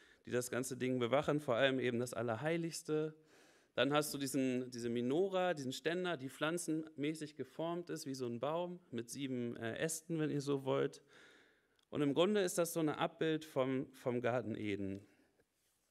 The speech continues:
Und Adam und Eva hatten da diesen Dienst für Gott, <clears throat> genau wie die Priester in der Stiftshütte. Ich denke, das,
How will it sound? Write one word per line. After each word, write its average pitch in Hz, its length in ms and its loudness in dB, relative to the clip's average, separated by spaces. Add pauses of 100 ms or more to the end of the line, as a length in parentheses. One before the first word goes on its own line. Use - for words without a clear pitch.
(1700)
Und 120 180 0
Adam 139 280 4
und 139 140 2
Eva 139 320 2
hatten 123 260 0
da 120 220 4
diesen 113 320 0
Dienst 107 460 0
für 110 200 -4
Gott, - 560 -2
<clears throat> 165 960 2
genau 131 320 2
wie 127 60 -4
die 120 100 0
Priester 123 540 -4
in 107 80 -2
der 107 80 -2
Stiftshütte. - 720 -6 (1800)
Ich - 120 -8
denke, 175 320 4
das, 147 380 2